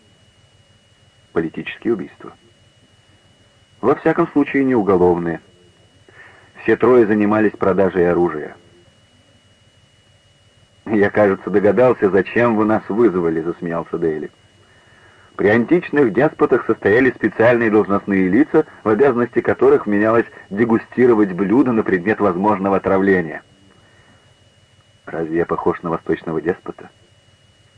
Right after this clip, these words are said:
К тому же даю вам слово человека, чьи предсказания всегда сбываются, что вам не придётся разделить мою участь". "Сейчас я понимаю, чем вы заслужили своё прозвище", рассердился Мун.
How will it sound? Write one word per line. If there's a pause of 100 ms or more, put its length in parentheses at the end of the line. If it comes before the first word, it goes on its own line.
(120)
К
тому
же
даю
вам
слово
человека, (220)
чьи
предсказания
всегда
сбываются, (100)
что
вам
не
придётся
разделить
мою
участь". (2500)
"Сейчас
я
понимаю,
чем
вы
заслужили
своё
прозвище", (320)
рассердился
Мун.